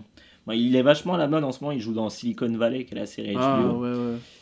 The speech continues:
Speaker 1: Euh, ses spectacles sont gauleries, franchement. Après, c'est difficile à trouver. Et sinon, je vous conseille un truc, là, c'est gratuit et c'est trouvable facilement.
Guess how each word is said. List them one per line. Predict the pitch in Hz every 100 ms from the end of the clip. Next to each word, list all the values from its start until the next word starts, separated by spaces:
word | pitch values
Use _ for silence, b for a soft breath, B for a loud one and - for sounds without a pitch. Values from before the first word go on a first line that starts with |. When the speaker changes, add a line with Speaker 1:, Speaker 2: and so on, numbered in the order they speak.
| B - 110
Speaker 1:
Euh, | 110 113 113 117 117
ses | - 120
spectacles | - 131 - 160
sont | - 113
gauleries, | 113 104 101
franchement. | - 101 - -
Après, | - 113 147
c'est | 135 101
difficile | 104 - 127
à | 117
trouver. | - 120 147 - _
Et | 117
sinon, | - 156 175 180 - -
je | 104 104
vous | 110
conseille | - 117 131
un | 113
truc, | 98 - -
là, | 123
c'est | 123 107
gratuit | 110 107 139
et | 120
c'est | -
trouvable | - - 107
facilement. | - 123 127 120 147